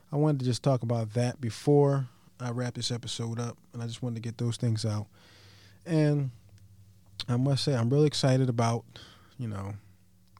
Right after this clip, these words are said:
working on some new things and a couple of videos I wanna work on, see what happens, you know, because I'm still sitting out here waiting because I've been working, waiting to see what they're gonna do with the city. Are they gonna shut, I wouldn't say shut down the city, but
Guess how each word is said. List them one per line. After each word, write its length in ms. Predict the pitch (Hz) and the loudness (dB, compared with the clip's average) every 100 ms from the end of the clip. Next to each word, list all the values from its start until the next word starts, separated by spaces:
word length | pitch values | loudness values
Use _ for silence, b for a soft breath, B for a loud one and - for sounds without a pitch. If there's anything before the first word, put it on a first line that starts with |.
| - _ | -20 _
working 320 | 113 110 117 | -4 -4 -2
on 160 | 113 110 | -2 -2
some 320 | - 107 113 | -2 -4 -2
new 140 | 120 | -2
things 400 | 117 117 113 113 | 0 0 0 0
and 180 | 104 95 B B B B B B B B - | -4 -6 B B B B B B B B -8
a 40 | |
couple 240 | - 135 104 | -2 -2 2
of 60 | |
videos 340 | 113 135 127 123 | 6 6 6 4
I 40 | |
wanna 180 | 120 123 | 2 2
work 320 | 123 123 - | 4 2 0
on, 320 | 127 123 120 | 0 0 -2
see 160 | 113 123 | -4 -4
what 120 | 113 | -2
happens, 540 | 113 117 117 110 110 B B B | -2 -2 -2 -4 -6 B B B
you 100 | 117 | -10
know, 200 | 104 - 107 101 B B B - - - - - _ - | -10 -10 -12 -12 B B B -20 -20 -20 -20 -20 _ -10
because 240 | 110 107 101 | -8 -6 -6
I'm 100 | 104 | -4
still 400 | - 185 175 147 | 2 4 6 4
sitting 280 | - 143 | 0 2
out 180 | 131 123 | 2 4
here 120 | 123 | 4
waiting 300 | 120 123 127 | 4 4 4
because 180 | 120 117 | 2 2
I've 180 | 110 107 | 0 0
been 160 | 113 110 | 2 4
working, 560 | 143 156 147 131 104 | 6 6 4 2 0
waiting 260 | 110 127 120 | -2 0 2
to 60 | 113 | 0
see 120 | 131 | -2
what 120 | 113 | 0
they're 80 | 113 | 2
gonna 140 | 113 | 2
do 160 | 107 117 | 2 0
with 120 | 104 | -2
the 60 | 110 | -4
city. 380 | - 117 117 B B B B B B B | -2 0 0 B B B B B B B
Are 80 | 107 | -6
they 80 | 104 | -4
gonna 140 | 104 | -2
shut, 260 | 95 - 113 - | -2 -2 -4 -6
I 100 | - | -6
wouldn't 180 | 117 101 | -4 -4
say 120 | - | -6
shut 260 | - - 107 | -4 -4 -2
down 200 | 104 107 | -2 -2
the 60 | 104 | -4
city, 320 | - 104 104 | -4 -4 -4
but 320 | 101 92 78 | -4 -8 -10